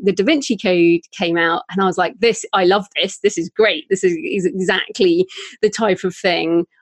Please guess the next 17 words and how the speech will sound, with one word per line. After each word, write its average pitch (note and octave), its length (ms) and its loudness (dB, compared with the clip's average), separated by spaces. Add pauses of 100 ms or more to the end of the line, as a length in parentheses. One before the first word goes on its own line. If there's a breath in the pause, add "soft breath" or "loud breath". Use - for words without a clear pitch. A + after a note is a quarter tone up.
(100)
I G3 140 2
want E3+ 240 -2
to F#3+ 120 -2
write." - 480 -2 (220)
And G3+ 360 2 (180)
before C4 320 2
that, G#3 160 -2
my F#3+ 140 2
favorite F#3+ 440 0
book F#3+ 280 -2
had F#3 280 -2
been F#3 220 4
The G3 60 6
Name G3 240 4
of F#3 120 0
the F#3 80 0
Rose G#3+ 440 0